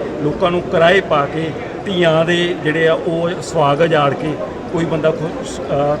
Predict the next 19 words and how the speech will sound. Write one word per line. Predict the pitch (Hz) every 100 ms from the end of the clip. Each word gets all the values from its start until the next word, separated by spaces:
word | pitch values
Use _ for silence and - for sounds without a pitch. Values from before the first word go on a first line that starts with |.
| -
ਖੁਸ਼ | 160 165
ਨਹੀਂ | 180 170
ਰਹਿ | 151
ਸਕਦਾ, | 151 131 139
ਸੁਖੀ | 135 139 143
ਨਹੀਂ | 151 156
ਰਹਿ | 139
ਸਕਦਾ। | 113 127 139 139 - - -
ਤੇ | 180 -
ਇਹ | 202
ਕਮਾਈਆਂ | 190 180 175 180
ਦਾ | 180 185
ਕੀ | 185
ਫਾਇਦਾ | 180 175 175
ਹੋਇਆ, | 160 175 165 143 - - -
ਜਿਹੜੀਆਂ | 160 185 180
ਉਹ | 226
ਕਮਾਈਆਂ | 190 180 156 160 170
ਤੁਹਾਡੀਆਂ | 185 151 156